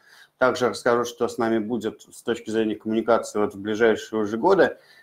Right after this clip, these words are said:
А, и, наконец, расскажу про сам мессенджер Firechat, хотя, а, как мне кажется, а, он тут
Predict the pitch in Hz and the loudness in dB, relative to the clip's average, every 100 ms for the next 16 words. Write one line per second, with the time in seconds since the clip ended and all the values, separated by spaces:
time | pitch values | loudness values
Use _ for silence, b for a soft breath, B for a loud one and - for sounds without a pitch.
0 | b 113 113 113 127 127 127 127 123 123 | b 4 6 4 4 2 2 2 2 4
1 | 120 123 135 156 - 117 - 120 139 131 | 4 4 4 2 2 -2 0 2 2 0
2 | - 113 113 113 113 - 131 117 117 113 | 2 4 6 8 6 4 2 4 2 0
3 | 104 101 - 110 110 - 165 - 107 - | -4 -4 0 2 2 2 0 2 0 4
4 | 120 113 b b b - 110 110 107 104 | 2 2 b b b -2 2 4 4 2
5 | - 113 117 117 139 143 131 120 110 - | -2 -2 2 2 4 2 2 2 0 -4
6 | - 107 104 95 - 110 107 - 131 117 | 0 2 2 0 0 2 2 2 2 2
7 | 120 113 | -2 -6